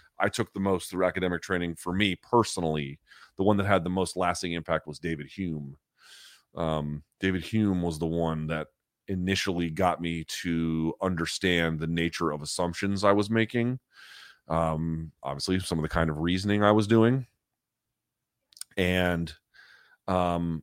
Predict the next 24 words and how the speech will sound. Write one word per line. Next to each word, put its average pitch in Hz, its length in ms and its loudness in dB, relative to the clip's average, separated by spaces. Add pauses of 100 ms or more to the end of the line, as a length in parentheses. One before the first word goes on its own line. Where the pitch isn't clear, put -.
and 98 120 2
how 98 200 6
that 92 220 4
dovetailed 92 600 2
into 90 340 -2
philosophy 85 640 0
of 76 100 -6
science. 76 340 -2
Philosophy 123 340 6
of 107 80 2
science 101 360 4
is 85 80 -8
the 87 80 2
one 87 200 2
that 80 80 -2
I've 76 140 -2
spent - 300 -4
the 82 60 -8
most 80 340 -2
amount 80 200 -2
of 71 120 -10
time, 69 400 -6 (760)
I 76 60 -8
think, - 480 -4